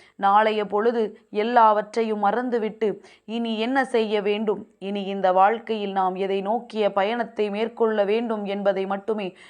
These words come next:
நான் செய்து கொண்டிருப்பேன். யாருடைய வார்த்தைகளையும் கேட்காமல், என்ன விஷயம் என்ன சுற்றி நடந்தாலும் அதை எல்லாவற்றையும் நான் கண்டுகொள்ளாமல், எனக்கான வாழ்க்கையை அடைவது மட்டுமே நான் குறிக்கோளாக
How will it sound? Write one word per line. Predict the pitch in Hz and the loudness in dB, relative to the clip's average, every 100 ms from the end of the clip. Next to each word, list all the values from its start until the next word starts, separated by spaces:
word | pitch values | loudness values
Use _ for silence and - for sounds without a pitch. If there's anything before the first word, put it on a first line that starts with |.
| - | -6
நான் | 202 196 196 | 0 2 0
செய்து | 196 208 226 233 | -2 -2 0 -2
கொண்டிருப்பேன். | 202 196 190 196 196 196 180 - - _ | -2 0 -2 -2 -2 -4 -4 -14 -20 _
யாருடைய | 208 214 208 202 226 220 | 4 6 6 2 0 0
வார்த்தைகளையும் | 208 226 233 233 214 208 202 196 196 | 4 2 2 0 0 0 -2 -4 -4
கேட்காமல், | 208 220 - 202 196 180 - - - | -2 -2 2 2 2 -2 -8 -20 -8
என்ன | 196 226 254 233 | -4 -2 0 -2
விஷயம் | 214 226 214 202 | 0 0 -2 -2
என்ன | 196 233 226 | -4 -2 -4
சுற்றி | 226 208 - | -4 -8 -6
நடந்தாலும் | 196 190 220 214 196 196 185 - - - | -2 0 2 2 2 2 -2 -12 -6 -2
அதை | 202 208 | 0 0
எல்லாவற்றையும் | 202 220 240 214 196 190 214 208 190 - | -2 2 4 6 2 -2 -6 -6 -8 -10
நான் | 190 196 185 185 | -2 2 2 0
கண்டுகொள்ளாமல், | 190 226 226 202 190 180 190 190 165 - - | -2 0 0 0 4 4 4 0 -4 -14 -10
எனக்கான | 190 208 208 208 202 226 233 | -2 0 -2 2 4 6 4
வாழ்க்கையை | 208 208 247 247 240 226 208 | 4 4 4 -2 -2 2 4
அடைவது | 208 233 233 214 214 | 4 4 0 0 0
மட்டுமே | 214 208 247 226 208 | -2 -2 -2 -2 0
நான் | 202 196 202 | 2 0 0
குறிக்கோளாக | 220 240 240 220 202 190 190 | -4 -4 0 2 6 4 4